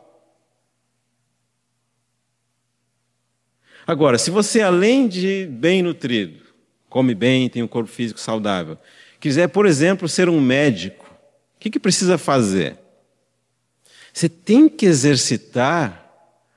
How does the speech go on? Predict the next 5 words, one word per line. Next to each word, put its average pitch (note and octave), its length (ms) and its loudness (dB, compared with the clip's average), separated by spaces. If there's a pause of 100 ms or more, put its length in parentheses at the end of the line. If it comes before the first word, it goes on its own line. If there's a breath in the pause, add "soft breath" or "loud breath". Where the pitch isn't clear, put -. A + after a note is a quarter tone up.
(100)
a A2 80 -10
sua A2+ 260 -6
vontade. D#3 840 -6 (1700)
Tá A2 120 -12
percebendo? G2 640 -10